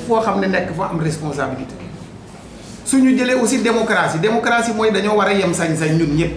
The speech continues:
Sañ-sañ nag mooy képp koo am xalaat war nga koo mën a indi ci fi ndaje li,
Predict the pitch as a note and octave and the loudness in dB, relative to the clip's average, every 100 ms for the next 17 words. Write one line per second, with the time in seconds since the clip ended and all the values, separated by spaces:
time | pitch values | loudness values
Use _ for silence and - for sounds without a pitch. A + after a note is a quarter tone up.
0 | - - - - G#3+ G#3+ G#3+ G3 G#3 G3+ | -8 -14 -14 -4 0 2 2 2 2 2
1 | G3 E3+ B3 B3 - A#3 G3+ E3 F3+ D#3+ | 2 0 0 0 0 0 0 0 0 2
2 | - - - - - F3+ G#3+ G#3 G#3+ G#3+ | 0 -6 -14 -16 -2 2 2 4 4 4
3 | G#3 G#3 G3 F#3+ G3 G3+ A3 G3 G3 G3 | 4 2 0 2 0 0 -2 0 0 2
4 | D#3+ D3 - | 2 0 -2